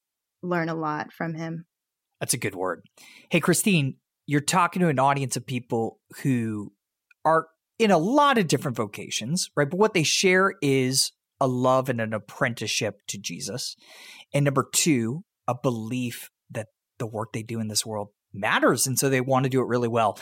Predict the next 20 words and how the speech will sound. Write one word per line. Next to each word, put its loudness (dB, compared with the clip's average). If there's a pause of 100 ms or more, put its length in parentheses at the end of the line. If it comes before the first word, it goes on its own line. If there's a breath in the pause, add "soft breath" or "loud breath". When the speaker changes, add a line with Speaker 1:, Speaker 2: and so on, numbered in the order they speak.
(240 loud breath)
Speaker 2:
What's 2
one 4
thing 0
you 0
want 2
to 0
leave -10 (320)
that 0
audience -2
with -14 (240)
before -6
we -10
sign -8
off? -20 (640)
Speaker 1:
I 4
would 6
invite 2 (340)
anyone 6
who 2
is 0